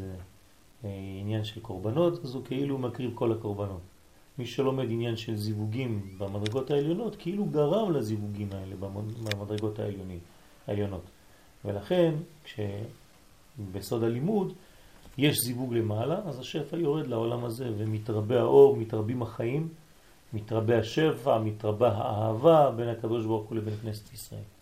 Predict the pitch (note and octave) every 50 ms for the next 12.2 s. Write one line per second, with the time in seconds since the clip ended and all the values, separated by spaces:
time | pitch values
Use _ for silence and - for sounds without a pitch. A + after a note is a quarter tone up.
0 | - - - - - - D3+ D3 C#3+ - C#3 A2 - B2+ A#2 - - B2 A2+ A2
1 | G#2+ - - - A2+ C3 E3 E3 D3+ D3+ - - - - - - - - - -
2 | - - _ - - - _ - - - - - G#2+ G2+ G#2 A2 B2 A2+ - -
3 | A#2 A2+ A2 A2 A2+ G#2 G#2+ - - G#2+ G#2 G2+ A2 G#2+ G#2 - - D3+ D#3 D3+
4 | B2+ A#2+ A2+ - - A2+ G#2+ G#2+ G#2+ G#2+ G#2+ G#2 G#2 - - - - - - -
5 | - - - - - - - _ - A#2+ A2 G#2 G#2+ G#2 G#2 G#2 G2 G#2+ A2+ A#2+
6 | G#2+ - - A2 G#2+ G#2 G#2 G#2 A2 C3 B2 A#2 A2 G#2+ G#2+ G#2+ A2 A2+ A2 G#2+
7 | G#2+ - - B2 A2+ A2 G#2+ G#2+ G#2+ - A2+ A2 A2 G#2+ - A2+ G#2 G#2 G#2 G#2
8 | G#2+ A2+ A2 G#2+ A2 G#2+ G#2+ G2 A#2 A#2 A2 G#2+ G#2 A2+ - A2 G2+ G2+ G#2 A2
9 | A#2 G#2+ G2 G2+ - - B2 A2+ G#2 G2+ - - - - - - - - - -
10 | - - - - - A#2+ G#2 A#2 B2 A#2+ G#2 A2+ A2 A2+ B2 A2 A2 G#2+ G2+ A2
11 | A#2+ A#2+ A2+ G#2+ G2+ F#2+ G#2 G#2 G#2+ B2 A#2+ A#2 G#2+ G2+ G#2 G#2 G#2 - - B2
12 | A#2+ A2+ G#2